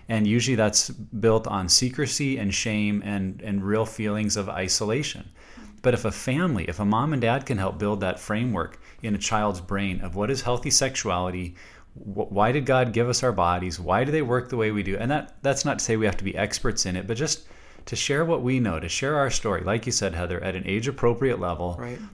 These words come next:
Speaker 1: allows our kids to start to see the world and their bodies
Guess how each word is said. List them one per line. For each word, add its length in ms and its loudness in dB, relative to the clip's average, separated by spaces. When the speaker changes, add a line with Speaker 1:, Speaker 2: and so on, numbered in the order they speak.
Speaker 1:
allows 360 2
our 120 -2
kids 320 -4
to 80 -4
start 300 0
to 60 -10
see 280 2
the 100 -2
world 460 2
and 180 -2
their 100 0
bodies 680 0